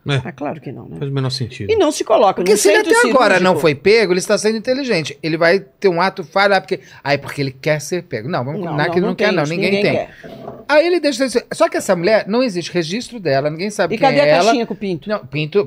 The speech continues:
Speaker 3: ele,
Speaker 2: É.
Speaker 3: ele abriu, entrou na sala de cirurgia na hora que ela estava levantando a tampa e fez, "Ah!" E ela fechou. Então, pera um pouquinho. Eu estou matando as crianças e cortando pinto.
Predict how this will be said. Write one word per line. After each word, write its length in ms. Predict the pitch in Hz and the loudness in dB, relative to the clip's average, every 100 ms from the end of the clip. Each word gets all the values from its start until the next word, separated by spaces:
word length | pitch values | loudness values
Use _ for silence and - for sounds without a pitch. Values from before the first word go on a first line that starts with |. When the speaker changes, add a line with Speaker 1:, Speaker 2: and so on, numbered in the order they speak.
| - - | -2 -4
Speaker 3:
ele, 300 | 151 151 165 | 0 4 4
Speaker 2:
É. 160 | 170 | 4
Speaker 3:
ele 100 | 160 | 4
abriu, 360 | 165 139 180 196 | 2 4 4 4
entrou 320 | 160 175 202 | 2 2 2
na 160 | 190 143 | 2 0
sala 240 | 196 196 | 2 2
de 60 | - | 0
cirurgia 280 | 175 170 170 | -4 -2 2
na 60 | |
hora 140 | 180 196 | 2 2
que 80 | 180 | -2
ela 80 | |
estava 260 | 165 208 208 | 0 2 4
levantando 540 | 185 170 165 220 226 | 4 2 0 0 0
a 40 | 208 | 0
tampa 260 | 214 220 | 0 -2
e 20 | 208 | 0
fez, 180 | 185 - - - - - | -2 -4 -20 -20 -12 0
"Ah!" 380 | 269 202 131 - _ _ | 0 0 -4 -12 _ _
E 100 | 160 | 0
ela 160 | 165 170 | 2 4
fechou. 360 | 214 226 156 127 | 2 0 -2 -2
Então, 160 | 220 | -2
pera 180 | 214 233 | -2 -2
um 40 | |
pouquinho. 280 | 202 196 123 - | -2 -8 -8 0
Eu 140 | 233 | 2
estou 200 | 285 - | 2 0
matando 360 | 240 233 220 214 | 0 0 -4 -8
as 60 | 185 | -10
crianças 400 | - 165 196 202 | -4 -2 -2 -4
e 40 | |
cortando 360 | 202 196 208 214 | -10 -6 -6 -8
pinto. 360 | 165 92 _ | -12 -14 _